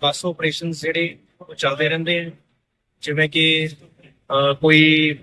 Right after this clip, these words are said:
ਟਰਾ-, ਨਸ਼ਾ ਤਸਕਰਾਂ ਦੇ ਖਿਲਾਫ ਰੇਲਵੇ ਸਟੇਸ਼ਨਸ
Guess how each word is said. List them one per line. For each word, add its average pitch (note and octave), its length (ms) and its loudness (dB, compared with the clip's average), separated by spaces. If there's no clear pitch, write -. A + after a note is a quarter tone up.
ਟਰਾ-, C#3+ 440 4
ਨਸ਼ਾ D3 220 2
ਤਸਕਰਾਂ D3+ 440 2
ਦੇ E3 100 4
ਖਿਲਾਫ D3 380 2
ਰੇਲਵੇ C#3+ 240 6
ਸਟੇਸ਼ਨਸ D#3 640 -2